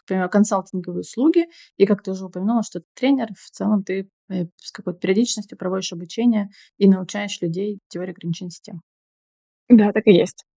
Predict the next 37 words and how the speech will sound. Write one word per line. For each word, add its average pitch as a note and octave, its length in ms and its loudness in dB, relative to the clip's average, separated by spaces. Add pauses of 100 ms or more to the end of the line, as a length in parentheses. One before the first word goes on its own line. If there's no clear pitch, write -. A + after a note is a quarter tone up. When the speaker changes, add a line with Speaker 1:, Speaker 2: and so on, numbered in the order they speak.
Speaker 2:
Сейчас A3+ 520 2
я G#3 120 8
работ-, G3 340 4
ра-, A3 240 4
раньше A3+ 360 6
я F#3+ 160 -2
работала F#3+ 600 -6
внутри G3 380 -2 (200)
теории, F3+ 320 -2 (240)
внутри G3 840 2 (100)
компании, D4 420 4
внутри A#3 540 6 (160)
теории G3+ 200 -8
ограничений, F#3+ 520 -6 (360)
а G3 140 6
сейчас, A3+ 360 2
да, F#3 120 -2
я F3 220 2
свободный F#3 380 4
консультант, A#3+ 520 4
который - 480 -6
просто - 380 -10 (100)
по F3+ 120 0
запросу G3+ 480 2
проводит F3+ 280 0
обучение A#3+ 640 4
или E3+ 80 -2
консультации, - 720 0
помогает E3+ 400 2
строить F3 320 2
деревья F#3+ 480 2
и - 160 -8 (120)
все - 200 -8
вот F3 140 -6
эти - 140 -10
инструменты - 540 -4
применять. C#4+ 320 -6